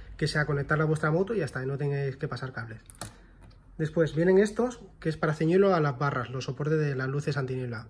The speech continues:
Con esto, en el diámetro de nuestras barras no valdría. Tendréis que coger un cacho de goma que tengáis por ahí o comprar unas gomas en cualquier ferretería, o si no, un poco de termo retráctil también vend-,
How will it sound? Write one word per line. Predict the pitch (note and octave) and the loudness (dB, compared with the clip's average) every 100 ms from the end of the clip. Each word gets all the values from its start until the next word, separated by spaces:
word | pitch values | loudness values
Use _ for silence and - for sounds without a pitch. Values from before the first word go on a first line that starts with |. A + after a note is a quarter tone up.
| - - - | -20 -20 -4
Con | D#3 F#3 | 2 4
esto, | G#3+ A#3+ B3+ G3 | 4 2 2 2
en | D#3 | 2
el | D3 | 2
diámetro | D3+ F#3 F#3+ | 4 4 4
de | E3+ | 2
nuestras | D#3 D#3 | 0 0
barras | C#3+ F#3 G3+ | 0 0 2
no | E3 C#3+ | 2 0
valdría. | C#3 B2+ B2 A2 - - - - - | -2 -4 -8 -8 -6 -6 -6 -14 -10
Tendréis | - D3+ E3 | -2 0 0
que | D#3+ | -2
coger | D#3+ D#3 D3+ D3+ - - G3 A#3 A3+ G#3 | 0 2 0 -4 -12 -2 0 2 2 2
un | E3 D#3 | 2 0
cacho | D3 D3+ | -2 -2
de | D3 | -2
goma | C#3+ C#3 | -2 -2
que | C#3 | -4
tengáis | C3+ B2+ | -4 -6
por | - C3 | -6 -2
ahí | F#3 G#3 A3 A3+ | 0 2 0 0
o | F3 | -2
comprar | C3 B2+ C#3+ | -4 -4 -2
unas | C#3+ | -2
gomas | B2+ E3+ G3 G3 | 0 0 0 -2
en | D3 C3+ C3 B2+ B2+ | -4 -4 -6 -8 -10
cualquier | B2+ B2 C3 | -10 -8 -6
ferretería, | C#3 C#3 D3 A3 C4 - - - - - - | -6 -4 0 0 0 -6 -20 -20 -20 -20 -6
o | F#3 G#3+ | 2 2
si | G#3 | 2
no, | D#3+ | 2
un | F3 | 2
poco | D#3 D#3 D#3+ | 2 4 4
de | |
termo | D#3+ D3+ D3 | 4 2 0
retráctil | C#3+ D#3+ E3+ G#3 | -2 -4 -2 -2
también | D#3 C#3+ C#3+ | 0 -2 -2
vend-, | C#3+ B2+ C3 C3+ D#3+ | -4 -6 -10 -12 -16